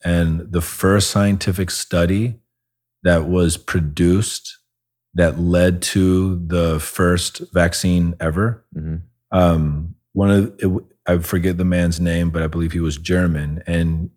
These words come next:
Speaker 1: uh, it was the first time the phrase magic bullet.
Speaker 2: Mm-hmm.
Speaker 1: And it was the proof of concept that you could go into, um, a piece of tissue wi-, if you had the right chemical structure and only change a certain type of chemical
Speaker 2: Yeah.
Speaker 1: and not fuck with anything else in the organism.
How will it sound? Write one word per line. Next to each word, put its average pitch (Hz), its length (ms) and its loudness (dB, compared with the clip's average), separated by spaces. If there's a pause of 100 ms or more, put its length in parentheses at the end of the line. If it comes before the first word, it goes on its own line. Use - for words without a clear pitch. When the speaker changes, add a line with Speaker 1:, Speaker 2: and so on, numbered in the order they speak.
Speaker 1:
uh, 87 60 2
it 85 100 2
was 87 140 0
the 92 60 -4
first 92 280 0
time 92 200 2
the 85 80 0
phrase 85 460 0
magic 82 480 -2
bullet. 78 300 -4 (320)
Speaker 2:
Mm-hmm. 82 300 -4 (180)
Speaker 1:
And 87 200 4
it 92 40 6
was 87 160 2
the 87 80 0
proof 98 260 2
of 85 140 -2
concept 90 640 0
that 82 260 0
you 85 120 0
could 82 320 0
go 90 320 2
into, 92 880 0
um, 87 280 2
a 80 60 -2
piece - 220 -4
of 87 80 -4
tissue 80 560 -2 (480)
wi-, 92 180 0
if 87 80 0
you 92 120 4
had 90 180 4
the 87 80 2
right 87 280 2
chemical 85 380 0
structure 78 580 -2
and 85 200 -4 (180)
only 101 640 2
change 92 720 0
a 85 140 -6
certain 87 340 0
type 85 240 -2
of 80 100 -10
chemical 80 640 -2
Speaker 2:
Yeah. 87 80 -2
Speaker 1:
and 87 140 2
not 85 280 -2
fuck 80 300 -2
with 82 100 -4
anything 80 320 -2
else 78 220 -4
in 85 80 -2
the 80 100 -2
organism. 76 600 -4